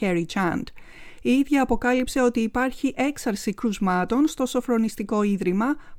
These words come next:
Parkley Correctional Centre, που βρίσκεται στα βορειοδυτικά του Σίδνεϊ.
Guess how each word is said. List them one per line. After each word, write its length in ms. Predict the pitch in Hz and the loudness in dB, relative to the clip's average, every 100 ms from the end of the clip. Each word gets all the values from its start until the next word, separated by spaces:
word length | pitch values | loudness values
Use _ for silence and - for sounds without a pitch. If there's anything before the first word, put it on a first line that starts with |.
| - | 4
Parkley 400 | 254 262 262 254 240 | 4 4 0 0 0
Correctional 600 | 233 214 214 - 214 180 165 - | 0 0 -2 -2 0 0 -2 -2
Centre, 340 | 233 185 - - - - | 0 0 -4 -6 -16 -18
που 140 | - 226 | -4 -2
βρίσκεται 540 | 247 277 - 285 302 | 0 -2 -2 0 0
στα 320 | 285 - 254 - | -2 0 -2 -2
βορειοδυτικά 840 | 208 247 247 240 214 202 190 233 | -2 2 4 4 2 0 -2 -4
του 120 | 247 240 | -2 -4
Σίδνεϊ. 600 | - 247 196 170 - | -2 -2 0 -4 -4